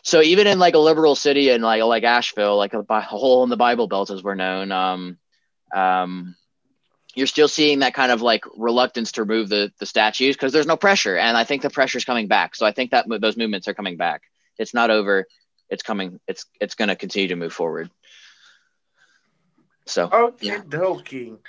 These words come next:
Speaker 1: Um,
Speaker 2: That was very
Speaker 1: yeah.
Speaker 2: interesting. A hole in the Bible Belt.
Speaker 1: That's what
Speaker 2: Yeah,
Speaker 1: they call
Speaker 2: because
Speaker 1: us.
Speaker 2: I remember seeing that map again th-, this year, and it was so much red in the map.
Speaker 1: It's just
Speaker 2: God
Speaker 1: red
Speaker 2: knows.
Speaker 1: and then, like,
Speaker 2: I
Speaker 1: blue.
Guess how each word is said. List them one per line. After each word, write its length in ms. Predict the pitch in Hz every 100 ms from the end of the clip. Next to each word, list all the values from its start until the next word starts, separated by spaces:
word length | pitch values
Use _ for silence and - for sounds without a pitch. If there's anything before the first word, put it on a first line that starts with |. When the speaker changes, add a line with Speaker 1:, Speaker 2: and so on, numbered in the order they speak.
| _ _
Speaker 1:
Um, 340 | 107 104 98 95 107
Speaker 2:
That 200 | 156 175
was 160 | 180 160
very 320 | 165 180 113
Speaker 1:
yeah. 120 | 151
Speaker 2:
interesting. 720 | 160 147 135 - 120 117 117 _ - - - -
A 120 | 135
hole 400 | 143 165 170 170
in 100 | 160
the 80 | 135
Bible 460 | 120 135 139 117 107
Belt. 400 | 113 104 95 - _ _ _ _
Speaker 1:
That's 140 | 120 -
what 100 | 175
Speaker 2:
Yeah, 140 | 196
Speaker 1:
they 60 | 240
call 240 | 180 131
Speaker 2:
because 160 | 110 104
Speaker 1:
us. 80 | -
Speaker 2:
I 100 | -
remember 460 | 277 285 226 208 175
seeing 380 | - 233 240 233
that 220 | 220 -
map 340 | 202 208 190 - 147
again 600 | 160 160 190 185 147 131 - 123
th-, 120 | 123 127
this 400 | 135 175 180 175
year, 520 | 175 185 139 107 -
and 160 | 127 139
it 100 | 180
was 240 | 147 135
so 360 | - - 170 170
much 320 | 139 131 -
red 400 | 113 127 127 113
in 160 | 104 101
the 60 | 101
map. 180 | 98
Speaker 1:
It's 160 | 127 -
just 340 | 165 156 - 120
Speaker 2:
God 200 | 135 127
Speaker 1:
red 540 | 113 113 135 160 175
Speaker 2:
knows. 80 | 180 -
Speaker 1:
and 220 | 127 127
then, 200 | 127 120
like, 200 | 117 110
Speaker 2:
I 140 | 156 110
Speaker 1:
blue. 400 | 110 98 92